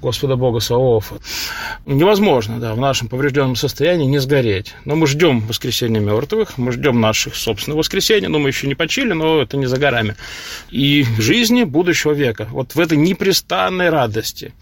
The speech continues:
вот всегдашней. Я призываю вот всех наших, э, слушателей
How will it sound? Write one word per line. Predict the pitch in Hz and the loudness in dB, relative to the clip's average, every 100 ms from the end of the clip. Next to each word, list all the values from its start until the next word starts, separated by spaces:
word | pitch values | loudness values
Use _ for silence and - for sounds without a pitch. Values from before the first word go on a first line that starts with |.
| - - - - | -18 -16 -16 -14
вот | 131 - | -14 -8
всегдашней. | - 165 147 113 104 - 123 | -2 0 0 0 -4 -10 -4
Я | 147 165 170 156 143 131 - - | -2 0 2 2 0 -4 -6 0
призываю | 131 143 160 160 | 0 2 2 2
вот | 127 | 2
всех | - - 143 113 - | -2 -2 0 -2 -4
наших, | 123 117 - - - | -4 -2 -4 -10 -8
э, | 127 113 | -6 -6
слушателей | - 180 - - 139 135 | -2 -2 -2 -2 -2 -2